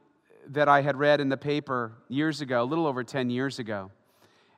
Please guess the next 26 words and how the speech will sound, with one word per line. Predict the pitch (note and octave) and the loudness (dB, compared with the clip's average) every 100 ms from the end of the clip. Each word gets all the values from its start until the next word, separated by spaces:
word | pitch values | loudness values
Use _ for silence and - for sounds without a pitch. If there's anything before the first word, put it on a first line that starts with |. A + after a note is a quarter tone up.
| _ - | _ -6
that | C#3+ - | -4 -4
kinda | - G3 F#3 | 2 4 4
gets | C#3+ D#3+ E3 - - | 0 2 2 0 -4
at | C#3+ B2+ | -4 -2
this. | C#3 B2 | -4 -4
What's, | D3 D#3 | -4 -4
what | - G3 | -2 -4
was | F3 | -2
the | E3 | 0
emotion | C#3 C#3 D#3+ - C#3+ B2 | 0 2 0 -2 -4 -4
of | C3 A2+ | -6 -4
the | A#2+ | -2
moment? | C3 D3 A#2+ G2 _ - - _ | 0 0 -2 -6 _ -20 -20 _
And | D#3+ E3+ D#3+ - | 2 4 4 2
it | |
was | F3 D#3+ | -2 -2
the | E3 | -4
true | C#3+ B3+ C4+ | -4 -4 -4
story | - G3 F3+ D#3+ | -2 2 4 4
of | |
an | D3 | 2
Australian | D3 - F3+ G#3 F3 | 0 2 4 4 4
woman | C#3+ C3 C3 | 2 2 0
named | B2 B2+ B2 - | 0 0 -2 -6
Kate, | - D#3+ C3 - | -6 -4 -4 -6
who | C3+ C3 B2 | -4 -4 -4